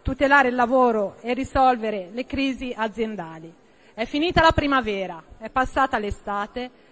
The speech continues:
è arrivato l'autunno e tutti voi starete pensando un po' come nella favola di Pinocchio. "E vissero tutti felici e contenti". E invece no!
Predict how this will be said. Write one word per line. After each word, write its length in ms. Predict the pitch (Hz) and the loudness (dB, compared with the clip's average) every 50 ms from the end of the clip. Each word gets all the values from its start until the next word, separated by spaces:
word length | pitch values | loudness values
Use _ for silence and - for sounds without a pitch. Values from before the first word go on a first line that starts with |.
| _ _ _ _ _ | _ _ _ _ _
è 80 | - | 0
arrivato 400 | 320 339 359 349 349 349 359 349 | 2 2 6 6 6 6 8 6
l'autunno 680 | 302 277 262 262 - - 180 185 180 180 180 180 180 - _ _ _ _ _ _ _ | 6 8 6 6 4 -2 -6 -6 -8 -8 -10 -12 -14 -16 _ _ _ _ _ _ _
e 140 | - 285 285 | -6 -4 0
tutti 240 | - 370 - - 339 | 0 -2 0 2 4
voi 160 | 320 349 359 | 4 4 2
starete 400 | - - 302 294 302 302 294 - | 4 2 2 2 4 2 0 -2
pensando 560 | - 262 254 262 - 277 240 226 226 226 240 | -2 -4 -4 -2 -2 -2 -2 -2 -2 -2 -4
un 100 | 262 262 | -4 0
po' 320 | - 302 285 285 277 247 - | 2 4 6 6 4 4 0
come 200 | - 277 277 269 | -4 -2 -2 2
nella 160 | 269 262 254 | 2 2 2
favola 340 | 262 277 247 240 233 240 240 | 4 2 0 2 2 0 -2
di 120 | 220 220 | -4 -4
Pinocchio. 680 | - 233 214 208 190 180 - _ - - 196 196 190 _ _ _ _ _ _ _ _ _ | -8 -6 -6 -6 -6 -8 -12 _ -12 -10 -10 -10 -10 _ _ _ _ _ _ _ _ _
"E 100 | 285 311 | -4 0
vissero 520 | 294 370 381 370 - - - 285 294 311 - | 4 4 4 4 2 0 2 2 2 2 2
tutti 400 | - 392 415 415 - - 392 392 | 2 2 2 2 0 -2 -2 -2
felici 480 | - 370 359 320 359 370 - - - | 0 -2 0 0 0 0 0 -2 -4
e 80 | 370 349 | -4 -4
contenti". 720 | - 339 330 320 - 214 185 180 175 180 - - 175 185 _ _ _ _ _ _ _ | -4 -6 -8 -8 -8 -10 -12 -10 -14 -16 -18 -18 -20 -20 _ _ _ _ _ _ _
E 160 | - 330 370 392 | -6 -4 -4 -4
invece 400 | 392 349 403 415 403 - - 392 | -2 0 0 0 0 2 2 2
no! 520 | 381 392 392 392 359 269 190 160 - - | 6 10 10 12 12 10 8 4 -4 -16